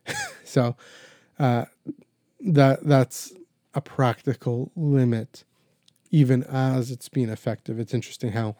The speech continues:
I couldn't help but dive into the limits, because I think that with the T V A, it's shown ultimately to be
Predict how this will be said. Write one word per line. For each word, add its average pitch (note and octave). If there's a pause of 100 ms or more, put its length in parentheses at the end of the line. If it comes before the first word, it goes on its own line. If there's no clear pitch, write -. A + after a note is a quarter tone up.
(140)
I C#3+
couldn't A2+
help B2
but - (720)
dive B2+
into B2 (360)
the C#3+
limits, B2+
because D3+
I D3+
think D3+
that C#3+
with D3+
the C#3+
T D#3
V D3
A, D3 (760)
it's D3+
shown C#3
ultimately C3
to -
be B2+